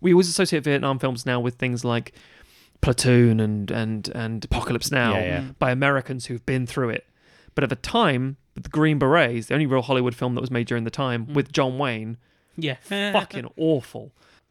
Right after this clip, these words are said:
Speaker 1: And again, it's the, it's the, the perception of what you're seeing at the time. So, for example, just to sort of go back to a question, I think it, it very much is influenced by the, the country you're from. So
Speaker 3: Mm.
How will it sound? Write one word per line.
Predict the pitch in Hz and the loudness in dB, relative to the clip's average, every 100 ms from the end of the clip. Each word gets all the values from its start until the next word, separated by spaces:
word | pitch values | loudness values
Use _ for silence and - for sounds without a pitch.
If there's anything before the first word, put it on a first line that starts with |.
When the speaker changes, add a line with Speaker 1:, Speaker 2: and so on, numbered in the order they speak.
| - | -4
Speaker 1:
And | 175 | 0
again, | 175 220 | 2 0
it's | 175 | 0
the, | 165 - | -4 -6
it's | - | -6
the, | 170 139 | -6 -2
the | 165 | -4
perception | - - 233 - 151 | -2 -2 -2 -2 -2
of | |
what | 156 | -2
you're | 135 | -2
seeing | 151 | -4
at | 131 | -2
the | 113 | -2
time. | 131 110 | -4 -2
So, | 135 | -2
for | 131 | -2
example, | 139 196 156 143 | 0 0 0 -2
just | 120 131 - | -4 -10 -12
to | - | -16
sort | - 135 | -8 -6
of | 131 | -6
go | 120 | -6
back | |
to | - | -6
a | |
question, | 127 180 127 - - _ _ _ - | -4 -4 -4 -14 -20 _ _ _ -14
I | 123 | -10
think | - 185 151 | -2 0 0
it, | - - _ - | -4 -6 _ -20
it | - 64 175 151 | -20 -10 -6 2
very | 165 | 2
much | 160 156 - | 2 -2 -4
is | 143 | -4
influenced | 160 151 139 | -4 -4 -4
by | - 135 | -2 -2
the, | 135 - - | -2 -8 -6
the | 139 | -6
country | - - 135 135 | -6 -8 -6 -6
you're | 127 | -6
from. | 117 - 165 123 113 110 | -6 -4 -2 0 -2 -2
So | - | 0
Speaker 3:
Mm. | 135 | 0